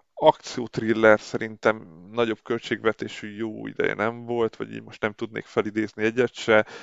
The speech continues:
Kisebb költségvetések ugye voltak, ez pedig egy Gerard Butler film, ami általában népszerű szokott lenni. A rendező pedig, hát a szupercsapatfilmet, meg a Füstölgő ászokot, a Narkót,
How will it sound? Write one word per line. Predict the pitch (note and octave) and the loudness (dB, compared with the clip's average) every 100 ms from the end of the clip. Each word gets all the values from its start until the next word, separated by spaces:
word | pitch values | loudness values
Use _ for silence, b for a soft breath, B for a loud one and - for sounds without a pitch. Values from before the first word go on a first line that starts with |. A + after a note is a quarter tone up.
| B | B
Kisebb | - B2 A#2+ | -10 -2 -2
költségvetések | - A#2 - G2+ G#2+ - - - A2 | -2 -4 -6 -6 -8 -8 -10 -12 -8
ugye | G2+ | -6
voltak, | F#2+ G2 A2+ A#2 - A2 | -6 -4 -2 0 2 0
ez | A2+ - | -4 -6
pedig | - G2+ | -8 -4
egy | A2+ G2 - | -6 -6 -2
Gerard | G2+ F#2+ G2 | 2 2 2
Butler | G2+ - G2+ F#2+ | -2 0 -2 -2
film, | - A2 G#2+ | -4 -6 -4
ami | G2+ G#2 F#2+ | -8 -8 -8
általában | F2+ G#2 - G2 G2 G2 G2+ | 6 6 6 2 2 -2 -6
népszerű | G#2 - - G2 | -6 -6 -10 -10
szokott | - - - - | -14 -16 -12 0
lenni. | A#2+ A#2 A2+ G#2+ | 0 2 -4 -6
A | A2 A#2+ | -8 -6
rendező | A2+ A2+ G#2+ G#2+ A2 A2 A2 _ | -4 2 2 2 0 -4 -6 _
pedig, | G2+ G2 G#2+ G2+ - | 0 2 -2 -2 -6
hát | - B2+ B2 A2 | 6 8 8 4
a | |
szupercsapatfilmet, | - G#2+ G#2 - - - - A2+ G#2 G2+ - G#2 | -10 -4 -4 -4 -10 -10 -6 -6 -6 -10 -12 -20
meg | - | -20
a | - | -14
Füstölgő | A#2+ A#2 - A2 G#2 - | -12 -8 -4 -4 -4 -4
ászokot, | - G#2 - - - - | -2 -4 -6 -18 -16 -14
a | - | -8
Narkót, | G2 G#2 - A2+ G#2+ G2+ | -4 -4 -6 -12 -12 -14